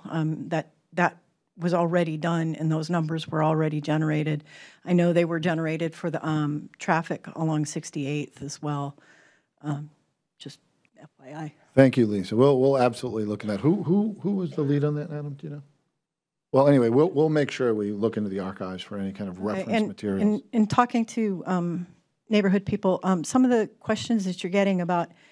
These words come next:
Speaker 1: um, who authorized the purchase and all that, I think is stemming from, um,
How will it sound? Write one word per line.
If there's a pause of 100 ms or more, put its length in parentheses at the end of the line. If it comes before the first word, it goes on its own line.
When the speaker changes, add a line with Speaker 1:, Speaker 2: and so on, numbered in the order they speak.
(380)
Speaker 1:
um, (800)
who
authorized (1000)
the
purchase
and
all
that,
I
think
is
stemming
from, (380)
um,